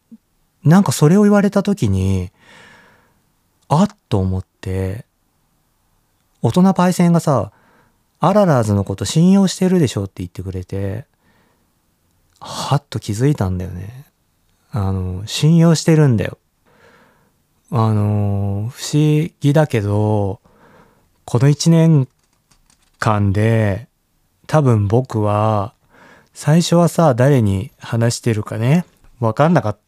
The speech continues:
たけど、多分ね、みんなのことをね、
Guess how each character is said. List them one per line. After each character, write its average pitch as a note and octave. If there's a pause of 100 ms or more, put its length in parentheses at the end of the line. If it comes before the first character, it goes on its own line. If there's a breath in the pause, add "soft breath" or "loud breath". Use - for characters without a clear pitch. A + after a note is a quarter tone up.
(240)
た A#2 (380)
け A#2
ど、 B2 (2250 loud breath)
多 F3
分 A#2+
ね、 G2+ (180)
み B2+
ん C3+
な C#3
の A#2+
こ G#2
と G2+
を G2
ね、 G2